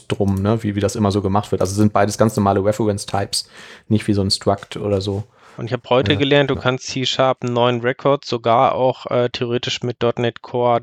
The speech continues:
Speaker 2: drei eins verwenden. Also du kannst, äh, wenn du in der Projektdatei einfach C Sharp neun einstellst,
Speaker 1: Mhm.
Speaker 2: mit dem drei eins, dann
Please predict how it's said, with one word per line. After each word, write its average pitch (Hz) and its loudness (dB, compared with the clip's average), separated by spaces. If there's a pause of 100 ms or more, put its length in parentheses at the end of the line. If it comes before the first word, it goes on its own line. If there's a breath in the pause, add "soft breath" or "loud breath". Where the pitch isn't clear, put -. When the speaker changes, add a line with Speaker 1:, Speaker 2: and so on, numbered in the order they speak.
Speaker 2:
drei 113 2
eins 123 0
verwenden. 107 -6
Also 110 -10
du - -
kannst, - -8
äh, 117 -6
wenn 113 -4
du 113 -2
in 113 -6
der 110 2
Projektdatei 123 0
einfach 113 -4
C - -8
Sharp 113 -4
neun 120 2
einstellst, 156 -2 (480 soft breath)
Speaker 1:
Mhm. 110 4
Speaker 2:
mit 120 -8
dem 120 -4
drei 113 2
eins, 131 0
dann 117 0